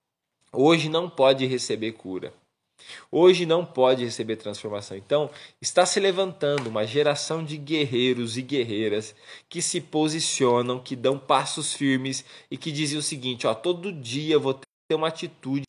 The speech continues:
de fé. Todo dia eu vou me posicionar em fé." São pequenas atitudes, mas que vão produzir grandes milagres.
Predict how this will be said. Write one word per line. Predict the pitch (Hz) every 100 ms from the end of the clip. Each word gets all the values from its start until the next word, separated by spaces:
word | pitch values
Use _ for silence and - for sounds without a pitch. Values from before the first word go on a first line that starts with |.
| -
de | 139 151
fé. | - - 110 113 113 - _ - - - _
Todo | 190 196 190
dia | 143 131 165 165
eu |
vou | 139 143
me | 160
posicionar | 160 160 151 160 180 147 131 147
em | 151
fé." | - 110 107 107 - - -
São | - 185 190
pequenas | 190 202 _ - - 170 185 214 202
atitudes, | 180 175 180 - 156 170 139
mas | 131 151
que | - 156
vão | 123 175 190
produzir | - 175 175 170 131
grandes | 139 113 156 180 202 180 165
milagres. | 165 180 147 127 131 135 139 160